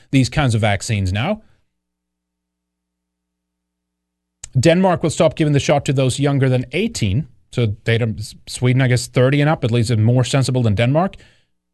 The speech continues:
Denmark will just stop giving the shot to those younger than eighteen, so they will still go from eighteen and up to thirty, while at least Sweden, uh, but again, what, what about the older people here? Is this, Moderna shares fell as much as five percent in the early, uh, early trading in New York. Oh,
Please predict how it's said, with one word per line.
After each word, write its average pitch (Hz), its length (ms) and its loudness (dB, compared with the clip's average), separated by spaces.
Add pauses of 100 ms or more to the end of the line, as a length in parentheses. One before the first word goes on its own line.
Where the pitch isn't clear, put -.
(120)
Denmark 135 380 2
will 117 160 0
just 127 240 0
stop 135 200 0
giving 127 160 0
the 120 60 2
shot 123 220 0
to 131 60 -2
those 104 300 0
younger 131 280 2
than 123 120 2
eighteen, 123 440 0
so 151 80 0
they 113 100 2
will 113 80 2
still 123 180 2
go 120 140 2
from 107 220 -2
eighteen 120 260 0
and 117 100 2
up 120 120 -4
to 101 80 -4
thirty, 131 340 -2
while 104 220 2
at 98 120 -4
least - 380 -4
Sweden, 117 360 -2
uh, 110 40 0 (400)
but - 80 0
again, 190 180 4
what, 117 160 2
what 123 140 0
about 135 160 0
the 127 100 -6
older 185 240 -2
people 175 300 -8
here? 208 140 -6
Is 143 100 -6
this, 123 160 -4 (420)
Moderna 165 320 4
shares 202 360 0
fell 226 180 2
as 180 80 2
much 233 220 0
as - 80 -6
five 233 240 2
percent 226 280 -4
in 170 160 -2
the 175 80 2
early, 190 360 2
uh, 147 280 0
early 190 220 4
trading 214 400 0
in 143 80 4
New 151 80 4
York. 160 300 4
Oh, 185 280 0